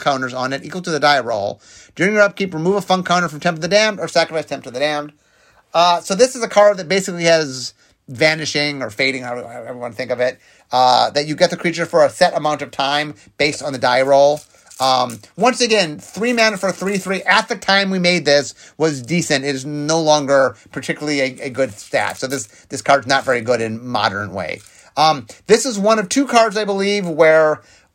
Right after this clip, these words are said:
we, uh, slush is what we call art when we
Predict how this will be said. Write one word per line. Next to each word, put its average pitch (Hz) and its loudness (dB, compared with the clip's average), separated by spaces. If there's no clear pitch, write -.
we, 180 -2
uh, 156 4
slush 214 0
is 208 -8
what 190 -6
we 185 -6
call 175 2
art 160 2
when 156 -4
we 160 -4